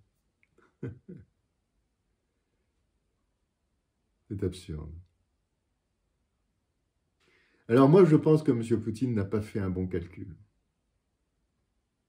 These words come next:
Il se précipite dans les bras des, des Chinois.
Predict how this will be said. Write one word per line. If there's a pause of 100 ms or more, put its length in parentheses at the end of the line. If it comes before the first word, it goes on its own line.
(2000)
Il
se
précipite
dans
les
bras
des,
des
Chinois.